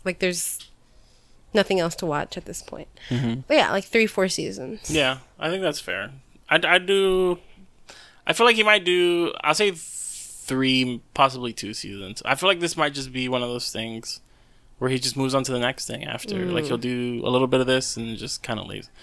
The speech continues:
Speaker 2: 'Cause that's kind of what he's set up now. Like, he's,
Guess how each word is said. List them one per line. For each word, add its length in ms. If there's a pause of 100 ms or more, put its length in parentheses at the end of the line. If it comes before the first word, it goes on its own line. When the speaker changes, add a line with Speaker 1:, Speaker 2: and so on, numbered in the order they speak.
(220)
Speaker 2:
'Cause 120
that's 140
kind 260
of 140
what 100
he's 120
set 160
up 120
now. 240
Like, 200
he's, 440